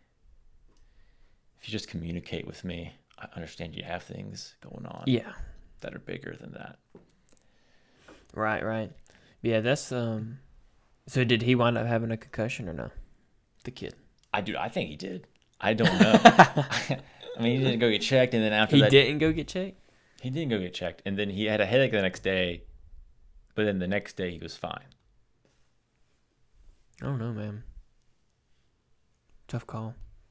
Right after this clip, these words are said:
Speaker 1: Yeah, I mean,
Speaker 2: Tough
Speaker 1: it,
Speaker 2: call if he
Speaker 1: and, and again, concussions, dude, concussions affect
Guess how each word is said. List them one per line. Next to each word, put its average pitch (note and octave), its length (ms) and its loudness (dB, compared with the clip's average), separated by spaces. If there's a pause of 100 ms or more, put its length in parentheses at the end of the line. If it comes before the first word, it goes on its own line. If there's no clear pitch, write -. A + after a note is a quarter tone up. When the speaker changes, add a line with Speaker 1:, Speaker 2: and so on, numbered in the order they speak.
(680)
Speaker 1:
Yeah, F#2 320 -2 (120)
I A#2 80 -2
mean, A#2 120 0
Speaker 2:
Tough G#2+ 100 0
Speaker 1:
it, G#2 40 -10
Speaker 2:
call G#2+ 220 -8
if - 100 -16
he G2+ 240 -10
Speaker 1:
and, F#3 220 2
and F3+ 180 -4
again, F3+ 300 -2
concussions, D3 420 -8
dude, - 260 -10
concussions E3+ 380 -8
affect C#3 240 -8